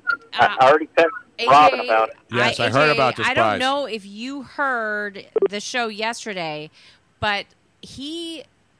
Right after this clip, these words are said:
Speaker 2: chose not to know what he was playing for. He wants to keep it a surprise.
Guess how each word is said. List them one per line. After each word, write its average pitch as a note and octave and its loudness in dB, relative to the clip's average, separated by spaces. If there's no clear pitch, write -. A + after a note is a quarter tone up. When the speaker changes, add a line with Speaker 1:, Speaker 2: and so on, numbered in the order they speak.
Speaker 2:
chose C#4 -6
not G#3+ -6
to - -14
know A#3+ -6
what G3 2
he A#3+ -14
was A3 -12
playing G#3 -10
for. D#3 -10
He F3 -14
wants G#3 -12
to - -16
keep - -16
it G#3 -14
a F#3+ -14
surprise. F3 -8